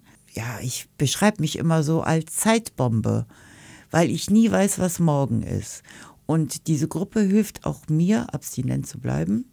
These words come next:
Und ich möchte diesen Frauen auch immer wieder den Mut geben, weiterzumachen. Ja, und ich muss auch so sagen, ich habe auch ein paar schwere Schicksalsschläge hinter mir, wo mich die Gruppe auch gefangen hat.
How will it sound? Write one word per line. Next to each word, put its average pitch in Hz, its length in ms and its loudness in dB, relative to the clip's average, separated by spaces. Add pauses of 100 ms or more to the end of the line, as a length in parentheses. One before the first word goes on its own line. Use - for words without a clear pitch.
(800)
Und 170 180 0
ich 156 160 -4
möchte 180 400 -2
diesen 147 640 -4
Frauen 180 600 -2
auch - 200 -6
immer 196 240 2
wieder 175 180 0
den 156 140 0
Mut 202 340 0
geben, 160 380 -2 (400)
weiterzumachen. 113 960 -2 (640)
Ja, 156 220 0
und 160 280 0
ich 151 220 -2
muss 180 160 -2
auch - 180 -2
so 151 100 -4
sagen, 156 220 0
ich 120 160 -4
habe 139 240 -2
auch 135 120 -4
ein - 40 -20
paar 143 200 -2
schwere 139 420 -4
Schicksalsschläge - 840 -2
hinter 196 260 0
mir, 190 200 2 (420)
wo 165 180 2
mich 208 200 4
die 170 100 -2
Gruppe 165 340 -2
auch 127 180 -6
gefangen 151 500 -2
hat. 107 260 -4